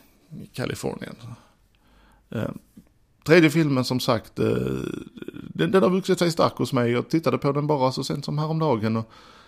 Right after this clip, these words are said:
i pratande stund så, eh, kik-, har jag igång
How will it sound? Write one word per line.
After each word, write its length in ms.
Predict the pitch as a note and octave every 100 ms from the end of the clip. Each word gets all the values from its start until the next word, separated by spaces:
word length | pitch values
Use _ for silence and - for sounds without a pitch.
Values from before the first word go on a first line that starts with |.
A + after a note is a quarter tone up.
| _ -
i 220 | B2+ B2
pratande 520 | B2 C#3 D3+ A#2 G#2
stund 380 | A#2 D#3 B2+ G#2+
så, 520 | - - G#2 G#2 A#2
eh, 420 | A2+ G#2 G2+ G#2+ G#2+ - - - - F#2+ F#2 - _ _
kik-, 360 | - A#2+ A2 -
har 160 | A#2+
jag 120 | A#2 A#2
igång 420 | A#2+ C3 G2+